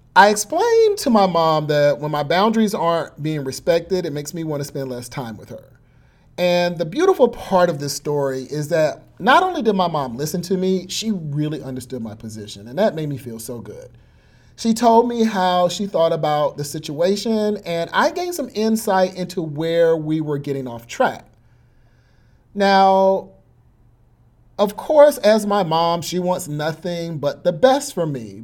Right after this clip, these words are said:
but she understood then that as an adult, I was the person in charge for making the best decisions for myself. And I'm sure that was a big deal for her to br-,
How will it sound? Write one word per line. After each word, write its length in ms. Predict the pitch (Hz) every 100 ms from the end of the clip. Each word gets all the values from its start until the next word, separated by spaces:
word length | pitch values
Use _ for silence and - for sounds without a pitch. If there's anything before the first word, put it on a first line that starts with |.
| -
but 520 | 170 165 165 151 - -
she 200 | - 440
understood 760 | 466 427 - 233 220 214 165
then 440 | 180 175 170 165 156
that 340 | 156 156 151
as 220 | 160 180 185
an 80 |
adult, 560 | 165 147 151 139 131 - _ _ _ _ _
I 180 | 170 190
was 180 | 254 233
the 120 | 262
person 360 | - 190 190 180
in 120 | 185
charge 360 | 175 156 160
for 100 | 175
making 280 | 156 143 151
the 80 | 165
best 340 | 143 135 -
decisions 420 | 196 147 135 147 147
for 160 | 135
myself. 540 | 151 202 294 339 - - _ _ _ _ _ _
And 120 | 180
I'm 100 | 180
sure 240 | 180 262 254
that 140 | 220
was 120 | 185
a 60 | 180
big 300 | 151 180 160
deal 460 | 175 170 160 156 156
for 500 | - 160 151 147 147
her 240 | 240 254
to 140 | 254
br-, 200 | 165 156